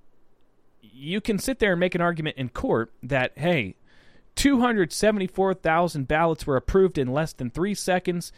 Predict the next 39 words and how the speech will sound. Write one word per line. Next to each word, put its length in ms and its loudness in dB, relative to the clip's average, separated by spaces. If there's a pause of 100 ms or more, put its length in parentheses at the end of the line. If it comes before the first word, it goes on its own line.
(460)
seventy 580 0
thousand 540 0
ballots 380 0
were 80 0
approved 340 -2
in 100 -2
less 180 -4
than 120 -6
two 240 -2
seconds 420 -2
with 140 -4
a 40 -2
ninety-nine 600 -4
point 260 -4
eight 160 -4
seven 260 -4
percent 300 -4
approval 360 -2
rate, 280 0 (720)
we 140 2
have 180 2
an 160 -8
expert 380 -2
witness, 400 -4
Eric 280 2
Spakeen, 680 -4 (100)
forensic 460 0
document 420 0
analyst 440 0
and 100 -4
signature, 680 0 (440)
uh, 180 0
comparison 640 -2
expert, 420 0 (420)
who 140 0
says 340 2
it's 140 -4
impossible 640 0
to 200 -6